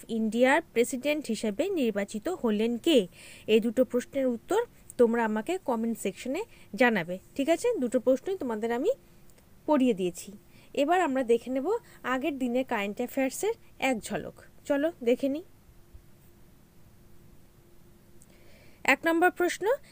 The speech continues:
international day অফ persons উইথ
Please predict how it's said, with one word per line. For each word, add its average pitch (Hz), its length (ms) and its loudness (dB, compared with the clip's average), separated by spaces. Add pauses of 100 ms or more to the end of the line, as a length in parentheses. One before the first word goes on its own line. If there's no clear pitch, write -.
(120)
international 320 840 0
day 285 420 2
অফ 262 260 4 (400)
persons 320 800 2
উইথ 320 280 2